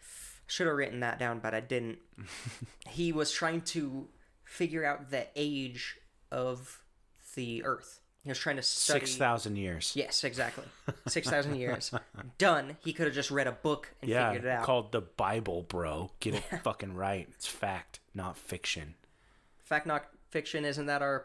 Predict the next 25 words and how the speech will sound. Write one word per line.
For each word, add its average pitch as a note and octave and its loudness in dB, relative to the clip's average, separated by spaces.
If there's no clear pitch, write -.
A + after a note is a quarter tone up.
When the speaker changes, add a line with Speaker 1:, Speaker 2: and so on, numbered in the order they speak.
Speaker 1:
podcast? D#3 -2
Speaker 2:
It's - 0
what A2+ 2
it's - -6
gonna A#2+ 2
be. G#2 -2
<laughs> - -12
Speaker 1:
Rebranding. C3 0
Speaker 2:
<laughs> - -
We're C3 4
just A#2 0
gonna, A#2+ 0
we're A2 2
just G#2 -2
gonna G#2 0
read F#2+ 0
Bible E2+ -2
verses E2 -2
all D#2+ -2
fucking - -6
day. - -2
<laughs> - -12
Speaker 1:
Yeah, D3 -4
well, D3 0
Speaker 2:
Oh, C3 2